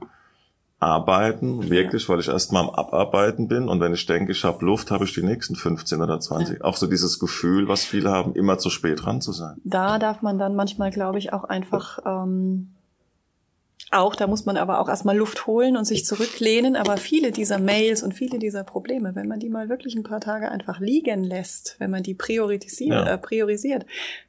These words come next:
Speaker 2: die verschwinden. Die Probleme sind nachher gar nicht
Speaker 1: Ja.
Speaker 2: mehr da. Wie war der Spruch? Ähm, „Viele Probleme lösen sich von ganz alleine, man darf sie nur nicht dabei stören.“
Speaker 1: Ach so, ja, genau.
Speaker 2: Genau.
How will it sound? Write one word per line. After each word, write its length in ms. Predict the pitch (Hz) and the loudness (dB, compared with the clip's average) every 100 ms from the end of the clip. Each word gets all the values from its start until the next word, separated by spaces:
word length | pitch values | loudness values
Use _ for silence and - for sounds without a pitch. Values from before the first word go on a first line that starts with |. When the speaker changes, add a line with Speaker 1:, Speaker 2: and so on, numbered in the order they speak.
| _ - | _ -12
Speaker 2:
die 60 | 185 | -10
verschwinden. 600 | 180 - 254 - 214 - | -6 -2 0 0 -4 -6
Die 80 | - | -6
Probleme 400 | - 202 208 214 | -4 0 2 2
sind 160 | 202 196 | 2 0
nachher 240 | 185 190 | -2 -2
gar 160 | 196 196 | -4 -2
nicht 120 | 196 | 0
Speaker 1:
Ja. 80 | 113 | 2
Speaker 2:
mehr 80 | 90 | 2
da. 260 | 254 240 190 | 0 -2 -2
Wie 120 | 220 | -2
war 120 | 240 | 0
der 120 | 247 | 0
Spruch? 420 | 254 - 254 - - | -2 -2 -4 -4 -6
Ähm, 420 | 202 202 202 202 - - - - _ - | -4 -4 -6 -10 -16 -18 -18 -20 _ -10
„Viele 300 | - 233 226 | -2 0 0
Probleme 560 | - 220 196 214 226 | 0 2 4 4 2
lösen 340 | 214 226 220 214 | 2 2 2 0
sich 180 | 214 | 0
von 140 | - 208 | -2 0
ganz 200 | 208 214 | 0 0
alleine, 360 | 220 240 226 | 0 0 0
man 140 | 202 202 | -2 -2
darf 180 | 202 202 | -4 -2
sie 160 | 208 | -2
nur 120 | 202 208 | -2 -2
nicht 200 | 202 208 | -4 -4
dabei 220 | 196 196 | -4 -4
stören.“ 580 | - 208 202 175 165 - | -2 -2 0 -2 -4 -2
Speaker 1:
Ach 60 | |
so, 160 | 92 - | 2 4
ja, 160 | 98 101 | 6 6
genau. 240 | 101 87 | 4 4
Speaker 2:
Genau. 120 | 196 | 4